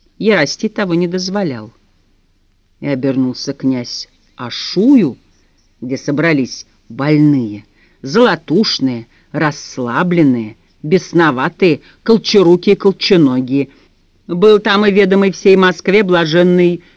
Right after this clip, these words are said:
юрод Филя Навозник. Дрожал сердешный, трясучая хворь у него была, блеял бессмысленно, и никто от него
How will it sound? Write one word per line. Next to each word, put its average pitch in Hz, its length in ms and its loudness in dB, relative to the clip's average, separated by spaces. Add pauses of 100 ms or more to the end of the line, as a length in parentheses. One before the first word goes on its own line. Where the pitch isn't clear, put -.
(140)
юрод 180 680 4
Филя 143 580 0
Навозник. 131 840 0 (760)
Дрожал 127 760 -4 (200)
сердешный, 113 840 -10 (540)
трясучая 320 520 2
хворь 247 300 -2
у 135 40 0
него 113 220 -4
была, 110 340 -10 (480)
блеял 302 640 2 (140)
бессмысленно, 214 920 -4 (380)
и 190 120 2
никто 190 480 0
от 247 220 -4
него 175 400 0